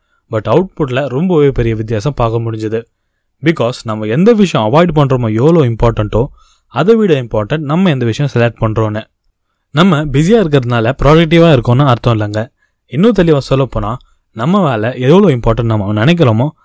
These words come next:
அது ஆக்சுவலா அவ்வளோ இம்பார்ட்டன்ட் கிடையாது. உங்கள most of the people-க்கு Pareto principle or eighty twenty principle பத்தி தெரியும். இதை நம்ம இந்த ஒன் திங் புக் சம்மரியிலே சொல்லியிருப்பேன். But இருந்தாலும் once again, நம்மளோட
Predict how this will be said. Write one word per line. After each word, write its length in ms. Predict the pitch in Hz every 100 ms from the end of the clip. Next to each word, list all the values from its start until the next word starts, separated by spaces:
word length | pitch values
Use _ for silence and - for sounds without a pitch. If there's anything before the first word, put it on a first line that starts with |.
| _ -
அது 180 | 110
ஆக்சுவலா 500 | 107 120 160 - 113 131
அவ்வளோ 260 | 135 127 120
இம்பார்ட்டன்ட் 440 | 104 110 110 147
கிடையாது. 400 | - 107 104 101 - - _ _ _ _ _ -
உங்கள 420 | 151 214 196 123
most 280 | 127 135 175
of 80 | 196
the 100 | 170
people-க்கு 420 | 123 120 110 107
Pareto 400 | 127 123 156 160
principle 420 | 151 120 107 113 127
or 160 | 117 113
eighty 260 | 120 143
twenty 240 | 170 147 123
principle 380 | 113 110 - 107
பத்தி 200 | 113 127
தெரியும். 340 | 117 110 110 _ _ _ _ _ -
இதை 180 | 170
நம்ம 260 | 254 156 127
இந்த 200 | 135 120 113
ஒன் 200 | 143 196
திங் 180 | 202
புக் 180 | 131 120
சம்மரியிலே 400 | 123 117 110 131
சொல்லியிருப்பேன். 520 | 143 117 113 104 110 - _ _ _ -
But 120 | 110
இருந்தாலும் 500 | 117 143 202 165 151 107
once 260 | 135 196
again, 240 | 156 123 131 - _ _ _ -
நம்மளோட 440 | 127 208 226 180